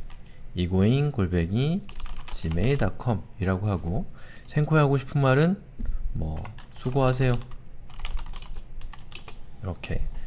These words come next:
그리고 보내기를 하면 저에게 이고잉, 이고잉 지메일 닷컴, "수고하세요, 크크크"라고 하는 정보가 전송이 되고,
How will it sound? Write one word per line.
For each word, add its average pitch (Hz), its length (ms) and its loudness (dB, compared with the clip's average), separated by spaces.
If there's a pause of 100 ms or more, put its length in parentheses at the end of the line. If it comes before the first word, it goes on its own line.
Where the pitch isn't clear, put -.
(120)
그리고 92 280 0
보내기를 98 540 4
하면 147 340 4 (480)
저에게 110 640 8
이고잉, 131 580 8
이고잉 104 360 6
지메일 95 380 4
닷컴, 123 560 2
"수고하세요, 110 600 2
크크크"라고 120 760 2
하는 101 180 2
정보가 95 600 2 (380)
전송이 110 480 4
되고, 107 440 2